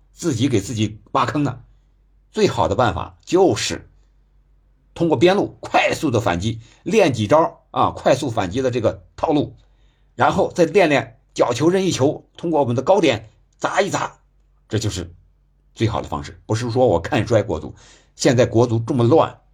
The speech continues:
是吧？反腐反到这种程度都没人管了，几乎，你还想让我们拿出什么样的东西呢？最好的办法就是做好自己，然后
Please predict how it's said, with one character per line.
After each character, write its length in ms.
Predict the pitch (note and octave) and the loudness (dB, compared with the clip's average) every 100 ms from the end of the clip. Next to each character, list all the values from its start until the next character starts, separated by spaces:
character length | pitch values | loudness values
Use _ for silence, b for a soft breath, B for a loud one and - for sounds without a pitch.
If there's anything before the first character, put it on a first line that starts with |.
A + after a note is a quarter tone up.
| _ | _
是 80 | A#2+ | -2
吧？ 240 | A2 E2 - _ | -2 -2 -14 _
反 180 | - B2 | -2 -2
腐 100 | A#2+ | -2
反 200 | A#2+ F#2 | -4 -2
到 60 | |
这 120 | F#2+ C3+ | -2 -2
种 160 | G2 | -4
程 160 | E2 G2+ | -4 -4
度 160 | A2+ | -4
都 100 | A2+ | -4
没 140 | C3 C3+ | -2 2
人 160 | F3 | 2
管 220 | F3 C#3 E2+ | 2 0 0
了， 80 | |
几 160 | A#2 F#2 | -2 -4
乎， 260 | E2 F2 - _ _ _ _ _ _ _ | -4 -6 -10 _ _ _ _ _ _ _
你 160 | - F#2+ | -8 -6
还 320 | E2 - F2 | -6 -4 -2
想 180 | C#3+ F#2+ | 0 0
让 140 | A#2 | 0
我 80 | G2+ | 0
们 240 | D#2+ F2+ F2 b b _ _ | -2 -8 -12 b b _ _
拿 220 | - - | -8 -6
出 100 | A2 | -4
什 200 | A2 F#2+ | -4 -2
么 80 | G2+ | 0
样 80 | A#2 | 0
的 80 | G2+ | 0
东 180 | A#2+ | 0
西 140 | C3+ A#2+ | 0 0
呢？ 180 | G#2+ A2 - _ _ _ _ _ _ _ _ _ _ _ _ _ - | -4 -8 -20 _ _ _ _ _ _ _ _ _ _ _ _ _ -2
最 120 | F#3+ | 0
好 320 | A2+ A2+ D2 | 0 0 -2
的 80 | D#2 | 0
办 220 | B2 F#2 | 0 0
法 160 | - - | -4 -8
就 100 | F2+ | -10
是 260 | - - - _ _ | -10 -12 -20 _ _
做 140 | B2+ | 0
好 120 | G2+ C#3+ | 0 -2
自 140 | A2+ | -6
己， 200 | F2 - _ _ - | -14 -16 _ _ -6
然 120 | F2+ | -6
后 200 | F2+ | -6